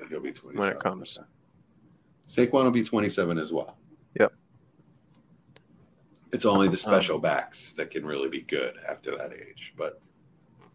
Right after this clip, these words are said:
Speaker 1: uh, nothing, nothing tells me that, that either one of those guys can be good.
Speaker 2: Yeah, I, I agree. I mean, in the right situation, they're definitely both buys. It all depends on cost.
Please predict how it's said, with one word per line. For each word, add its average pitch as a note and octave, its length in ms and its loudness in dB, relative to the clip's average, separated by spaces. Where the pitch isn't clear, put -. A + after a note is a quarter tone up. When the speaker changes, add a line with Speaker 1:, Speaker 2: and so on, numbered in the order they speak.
Speaker 1:
uh, - 260 -4
nothing, E2 380 -2
nothing B2 260 10
tells G#2 300 10
me F#2+ 140 6
that, D#2+ 200 0
that D#2 200 -4
either E2 260 2
one D2+ 160 -6
of D2 80 -8
those - 180 -16
guys - 260 -18
can - 120 -20
be - 60 -20
good. - 100 -20
Speaker 2:
Yeah, D#3+ 200 10
I, D3 140 10
I E3 180 6
agree. A2+ 280 2
I A#2 40 2
mean, B2 260 -6
in C#3+ 360 -2
the B2 80 4
right C3 200 10
situation, G#2 600 2
they're F2+ 100 -6
definitely F#2+ 420 -2
both - 160 -8
buys. F#2 560 4
It C#3+ 140 -2
all G#2+ 160 8
depends G2+ 340 -6
on G2 160 -4
cost. G2 540 2